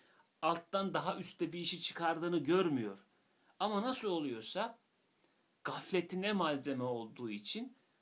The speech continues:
varlığın geri kalanında, "Ya Allah demeyeyim de ne dersem diyeyim." Kendi kendine olmuştur. Allah demeyeyim de ya tabiat yapmıştır. Allah demeyeyim de işte,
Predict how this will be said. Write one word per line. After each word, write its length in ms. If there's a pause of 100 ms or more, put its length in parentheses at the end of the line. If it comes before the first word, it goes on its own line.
(120)
varlığın 560
geri 200
kalanında, 460
"Ya 300 (720)
Allah 400
demeyeyim 380
de 100
ne 140
dersem 440
diyeyim." 320 (200)
Kendi 280
kendine 360
olmuştur. 480 (280)
Allah 360
demeyeyim 340
de 60
ya 180
tabiat 440
yapmıştır. 540 (320)
Allah 380
demeyeyim 340
de 40
işte, 380